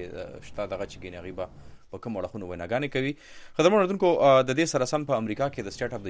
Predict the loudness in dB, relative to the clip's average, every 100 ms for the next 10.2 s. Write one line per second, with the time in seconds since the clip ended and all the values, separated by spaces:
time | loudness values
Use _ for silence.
0 | -6 -6 -8 -8 -4 2 2 2 -2 -2
1 | -4 -8 -8 -8 -6 -4 0 2 2 0
2 | -4 -6 -6 -8 -12 -4 -4 0 -2 -2
3 | -6 -8 -10 -14 -12 -6 -4 -4 -10 -12
4 | -12 -12 -10 -10 -8 -2 0 0 -2 -4
5 | -4 -8 -14 -20 -20 -12 -4 -2 -2 -6
6 | -4 -4 0 0 0 -2 -4 -4 -4 -4
7 | -6 -6 -8 -4 -4 -4 -4 -10 -10 -14
8 | -16 -6 -4 -4 -8 -8 -4 -2 -2 -6
9 | -4 -4 -2 -2 0 -2 -2 0 0 0
10 | -2